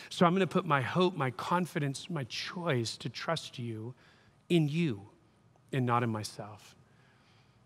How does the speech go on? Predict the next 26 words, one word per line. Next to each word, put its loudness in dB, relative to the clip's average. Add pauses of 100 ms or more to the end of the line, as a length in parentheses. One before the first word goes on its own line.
(180)
That's 4
your 2
first -2
step 0
in -2
responding -2
to -4
the -4
gospel, -4
the -6
A -2
B -4
Cs. -8 (420)
And 0
my 4
encouragement 0
to -6
you -2
today 0
is 0
before -2
you 0 (260)
even 2
leave 2
your 0
chair, -4